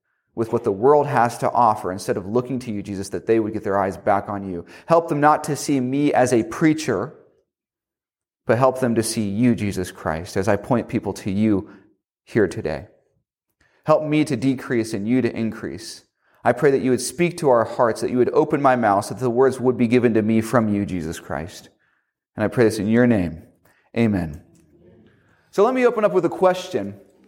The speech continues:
Have you ever been deceived? Have you ever been deceived? And I'm not saying, "Have you ever been lied to?" There's a difference between being deceived and being lied to. Sometimes you know you're being lied to. But to be deceived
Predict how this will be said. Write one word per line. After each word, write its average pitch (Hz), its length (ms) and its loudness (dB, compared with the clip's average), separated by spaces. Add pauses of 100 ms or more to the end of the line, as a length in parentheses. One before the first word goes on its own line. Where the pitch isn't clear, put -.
(1200)
Have 226 340 2
you 254 160 0
ever 196 320 2
been 156 360 0
deceived? 107 800 -8 (1400)
Have 170 140 0
you 208 80 4
ever 208 100 4
been 190 140 4
deceived? 170 400 0
And 165 160 0
I'm 190 80 4
not 233 220 2
saying, 214 260 -2
"Have 180 160 0
you 190 60 4
ever 180 100 0
been 170 160 0
lied 175 340 4
to?" 143 120 -4
There's 170 140 0
a 214 40 -4
difference 226 380 -4
between 156 580 -8
being 135 400 -2
deceived 127 640 -2
and 127 160 -6
being 131 240 -2
lied 147 300 2
to. 113 120 -4
Sometimes 185 560 0
you 147 140 -2
know 143 720 4
you're 147 100 4
being 143 300 2
lied 156 400 4
to. 98 360 -2 (140)
But 175 140 0
to 185 100 4
be 208 260 0
deceived 180 1000 2